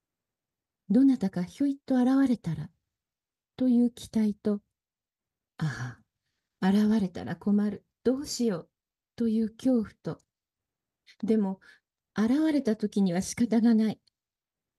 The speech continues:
その人に私の命を差し上げよう。私の運がその時決まってしまうのだ。というような、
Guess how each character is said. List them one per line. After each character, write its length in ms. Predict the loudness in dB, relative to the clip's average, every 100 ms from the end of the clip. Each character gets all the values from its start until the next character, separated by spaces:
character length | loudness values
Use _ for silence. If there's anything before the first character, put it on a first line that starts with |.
| _
そ 180 | -2 4
の 140 | 4
人 240 | 2 -2 -2
に 120 | -2
私 460 | -2 -4 -4 -2
の 140 | 0 4
命 400 | 4 4 0 -4
を 40 |
差 200 | -2 -4
し 200 | -2 0
上 80 | 0
げ 120 | 0
よ 260 | -2 -4 -8 _ _ _ _ _ _ _ _ -10
う。 40 |
私 400 | -6 -6 -4 0
の 100 | 4
運 160 | 4 4
が 140 | 2
そ 160 | 0 2
の 140 | 2
時 260 | 0 -4 -6
決 180 | -4 -2
ま 120 | -2
っ 20 |
て 180 | -4 -6
し 180 | 2 4
ま 120 | 6
う 80 | 6
の 120 | 4
だ。 200 | 2 -8 _ _ _ _ _ _ -8
と 120 | -2
い 160 | 2 4
う 100 | 4
よ 200 | 4 2
う 40 |
な、 220 | 0 -2